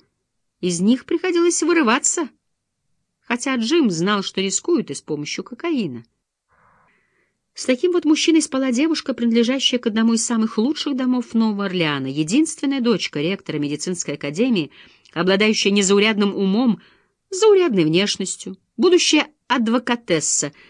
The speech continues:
собирающаяся специализироваться в сфере права, касающегося торговли наркотиками, что придавало специфический привкус их роману.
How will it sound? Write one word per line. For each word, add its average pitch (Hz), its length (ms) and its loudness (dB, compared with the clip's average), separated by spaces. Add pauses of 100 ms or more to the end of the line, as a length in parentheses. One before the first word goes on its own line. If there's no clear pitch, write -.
(100)
собирающаяся 208 840 2
специализироваться 185 840 -2
в 170 40 -4
сфере 175 320 0
права, 233 460 -2 (360)
касающегося 220 800 0 (380)
торговли 220 480 4
наркотиками, 170 760 0
что 165 220 -2
придавало 180 340 -2
специфический 202 720 -4
привкус - 680 -4
их 151 160 -8
роману. 143 460 -6